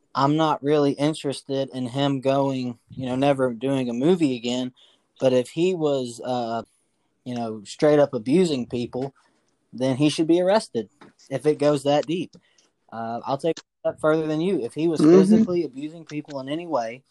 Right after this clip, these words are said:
Speaker 1: you go to jail. And it, and it's just that simple. I'm sorry. Um,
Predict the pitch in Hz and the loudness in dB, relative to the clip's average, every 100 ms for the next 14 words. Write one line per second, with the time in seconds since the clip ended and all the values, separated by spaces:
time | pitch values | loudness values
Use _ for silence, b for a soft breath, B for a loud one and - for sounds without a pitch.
0 | _ _ 165 156 156 165 220 190 - - | _ _ -2 2 2 2 0 0 -4 -6
1 | 120 131 123 135 143 139 131 147 139 - | -2 -2 -2 -6 -6 -10 -8 -8 -6 -6
2 | 180 113 104 135 - 107 127 143 _ _ | -6 -6 -8 -10 -8 -4 -4 -4 _ _
3 | _ 117 117 113 113 110 | _ -2 0 2 0 -2